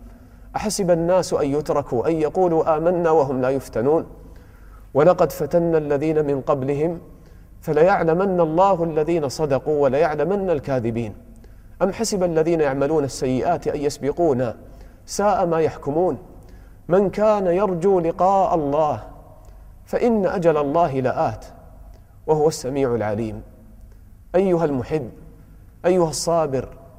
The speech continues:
أيها المشتاق، لقاء الله قريب، من كان يرجو لقاء الله فإن أجل الله لآت وهو السميع العليم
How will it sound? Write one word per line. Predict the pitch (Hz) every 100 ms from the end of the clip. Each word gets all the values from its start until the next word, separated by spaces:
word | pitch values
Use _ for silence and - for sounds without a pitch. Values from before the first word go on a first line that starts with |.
| - - 175
أيها | 180 175
المشتاق، | 165 - - 185 147 - - - - - - - - - - - -
لقاء | 175 180 202
الله | 185 175 139
قريب، | 139 131 131 107 95 - - - - - - -
من | 165 180
كان | 214 202
يرجو | 202 170 180
لقاء | 160 180 156
الله | 147 143 170
فإن | 131 - 208 208 196
أجل | 220 190 175
الله | 151 160
لآت | 120 113 123 101 - - -
وهو | 160 151
السميع | 139 - 127 117
العليم | 110 104 104 101